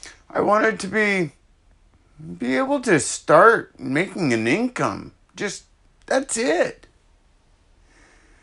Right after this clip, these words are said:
It couldn't depend on how many hours I logged or how sacrificial I made myself.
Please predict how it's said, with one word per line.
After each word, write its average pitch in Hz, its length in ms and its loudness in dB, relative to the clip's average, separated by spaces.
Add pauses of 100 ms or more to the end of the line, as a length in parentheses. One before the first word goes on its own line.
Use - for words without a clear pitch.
(1700)
It 190 180 -4
couldn't 269 480 0 (360)
depend 165 600 0
on 120 240 0
how 156 220 2
many 180 360 0
hours 165 460 6
I 113 140 4
logged 101 400 0
or 147 320 4 (680)
how 214 240 4
sacrificial 220 960 2
I 117 140 8
made 107 300 -4
myself. - 640 -8